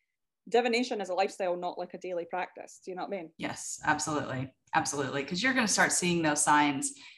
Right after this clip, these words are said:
Speaker 2: and serendipity and all this thing that's happening around you. It becomes impossible not to notice it once, like, you're really tuned into it.
Speaker 1: Yeah.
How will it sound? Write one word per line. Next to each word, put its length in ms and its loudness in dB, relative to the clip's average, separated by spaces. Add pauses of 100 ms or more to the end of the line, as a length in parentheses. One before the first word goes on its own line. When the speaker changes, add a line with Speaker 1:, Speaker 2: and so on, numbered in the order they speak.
(220)
Speaker 2:
and 280 2
serendipity 720 4
and 140 4
all 220 8
this 140 -2
thing 160 -2
that's 140 -2
happening 540 0
around 420 4
you. 140 -4
It 120 -4
becomes 320 2
impossible 760 2
not 340 2
to 100 -8
notice 380 0
it 200 -4 (360)
once, 280 0
like, 220 0
you're 140 -2
really 260 0
tuned 300 0
into 300 -2
it. 200 -10 (680)
Speaker 1:
Yeah. 240 -2